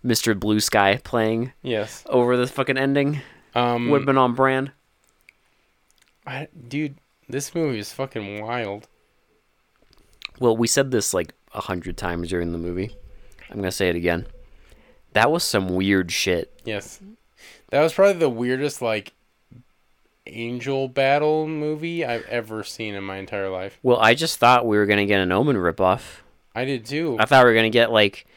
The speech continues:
Speaker 1: Porky's meets The Omen. But no.
Speaker 2: No.
Speaker 1: We, we get that for, like, ten minutes.
Speaker 2: Yeah.
Speaker 1: In the middle of the movie.
Speaker 2: And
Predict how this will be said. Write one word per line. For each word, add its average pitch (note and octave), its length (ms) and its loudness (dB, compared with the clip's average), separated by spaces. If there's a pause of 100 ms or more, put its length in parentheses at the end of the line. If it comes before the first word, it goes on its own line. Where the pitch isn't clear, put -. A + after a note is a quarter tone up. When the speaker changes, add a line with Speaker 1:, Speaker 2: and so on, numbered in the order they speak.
(480)
Speaker 1:
Porky's B2+ 640 0
meets - 580 -2 (220)
The A#2+ 160 0
Omen. A#2+ 400 0 (1080)
But G#2 300 6 (440)
no. A#2+ 560 4
Speaker 2:
No. D#3+ 260 -2
Speaker 1:
We, C3 60 -8 (260)
we C#3+ 100 2
get G#3+ 160 4
that G3+ 180 8
for, D#3+ 80 0
like, C3 160 6
ten C#3 200 4
minutes. A#2 400 -2 (680)
Speaker 2:
Yeah. C3+ 260 -4 (400)
Speaker 1:
In C#3+ 120 6
the C#3+ 60 6
middle C3+ 200 8
of A2+ 60 6
the G#2+ 60 -2
movie. G#2 300 -2 (200)
Speaker 2:
And C3 100 -12